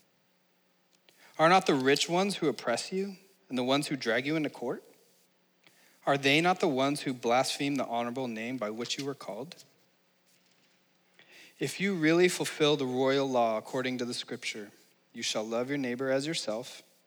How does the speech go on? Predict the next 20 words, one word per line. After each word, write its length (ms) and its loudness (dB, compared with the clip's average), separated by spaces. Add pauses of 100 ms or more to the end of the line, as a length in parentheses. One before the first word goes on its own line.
(460)
you're 220 -8
doing 300 -4
well. 260 -2 (1500)
But 220 2
if 260 4
you 100 0
show 300 2
partiality, 960 2 (1200)
you 220 2
are 80 8
committing 400 0
sin 480 -4 (580)
and 100 -2
are 80 2
convicted 560 0
by 140 6
the 100 2
law 360 6
as 100 2
transgressors. 880 -8